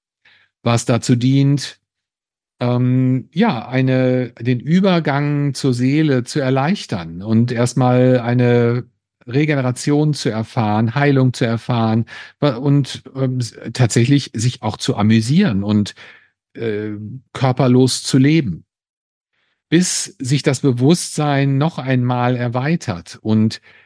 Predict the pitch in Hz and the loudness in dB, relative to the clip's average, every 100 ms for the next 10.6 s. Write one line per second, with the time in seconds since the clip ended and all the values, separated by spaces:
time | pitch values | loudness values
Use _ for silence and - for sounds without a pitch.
0 | _ - 113 101 101 127 170 185 160 160 | _ -4 -2 -2 0 2 4 2 2 -2
1 | - - - 120 120 - - 156 180 135 | -6 -18 -10 -6 -6 -4 0 4 4 4
2 | 104 - 110 104 107 95 92 85 - _ | 2 0 -2 2 2 2 2 0 -4 _
3 | _ _ _ _ _ _ _ _ - 110 | _ _ _ _ _ _ _ _ -4 0
4 | 101 - - 98 80 - - - _ _ | 0 -4 -6 -6 -6 -10 -14 -14 _ _
5 | - 120 127 156 196 - 135 123 120 120 | -2 0 2 2 0 0 0 0 0 0
6 | 131 160 180 - 131 131 131 135 120 127 | 2 4 2 2 0 2 4 2 0 -2
7 | 139 127 123 120 156 185 135 117 - 131 | -2 -2 0 0 0 0 -2 -4 -4 -2
8 | 139 156 165 117 127 123 123 123 147 165 | 2 2 0 -2 -2 -2 -2 -2 -2 0
9 | 131 - 98 - 110 107 101 104 92 107 | -2 -2 -4 -4 -2 0 0 -4 -2 -4
10 | - 113 98 104 127 135 | -4 -6 -2 0 0 -2